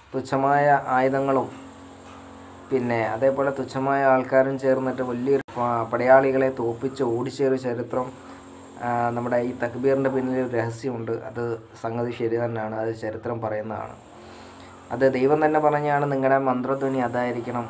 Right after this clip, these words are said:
ആ, എന്ന് പറഞ്ഞിട്ട് അന്നൊരു കൽപ്പനയും കാര്യങ്ങളൊക്കെ ഉണ്ടായിരുന്ന ആ യുദ്ധം, ആ, വിജയിക്കുകയും ചെയ്തതാണ്. But അത് ഇന്നും കുറേ ആൾക്കാരിങ്ങനെ പിടിച്ചുകൊണ്ട് നടപ്പുണ്ട്. കാര്യം അത് അന്നത്തെ കാലമാണ്.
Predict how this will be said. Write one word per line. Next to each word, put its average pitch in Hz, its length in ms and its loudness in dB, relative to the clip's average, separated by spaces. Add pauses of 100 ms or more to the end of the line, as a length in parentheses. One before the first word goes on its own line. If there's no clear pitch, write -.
(140)
ആ, 113 460 -2
എന്ന് 127 240 -4
പറഞ്ഞിട്ട് 127 480 -2
അന്നൊരു 127 580 -2
കൽപ്പനയും 135 520 -2
കാര്യങ്ങളൊക്കെ 135 480 0
ഉണ്ടായിരുന്ന 135 340 2
ആ 135 300 2
യുദ്ധം, 143 440 -4 (120)
ആ, 139 200 2
വിജയിക്കുകയും 139 580 -2
ചെയ്തതാണ്. 98 580 -8 (2000)
But 165 240 6
അത് 170 200 6
ഇന്നും 190 500 0
കുറേ 180 460 4
ആൾക്കാരിങ്ങനെ 165 600 2
പിടിച്ചുകൊണ്ട് 147 420 -4
നടപ്പുണ്ട്. 131 440 -2
കാര്യം 120 220 0
അത് 127 140 4
അന്നത്തെ 135 400 2
കാലമാണ്. 131 720 2